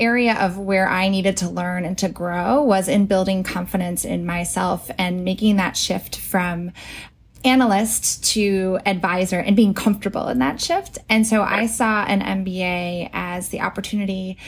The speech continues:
to get out of work for a little bit, to go to school, to tr-, see a lot of different problems and practice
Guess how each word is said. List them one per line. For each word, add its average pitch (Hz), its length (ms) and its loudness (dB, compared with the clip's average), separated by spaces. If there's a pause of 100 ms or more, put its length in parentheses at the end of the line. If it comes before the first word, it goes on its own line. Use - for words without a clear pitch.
(500)
to 247 120 4
get 247 200 4
out 254 280 4
of 262 180 -2
work 226 340 2
for - 140 0
a 220 60 4
little 202 200 2
bit, 196 280 0
to - 100 -4
go 214 240 2
to 233 80 2
school, 185 680 0
to 208 120 -2
tr-, 208 140 -6
see - 400 0
a 196 80 2
lot 196 220 2
of 226 80 4
different 226 340 2
problems 202 440 0
and 180 180 -4
practice - 840 -2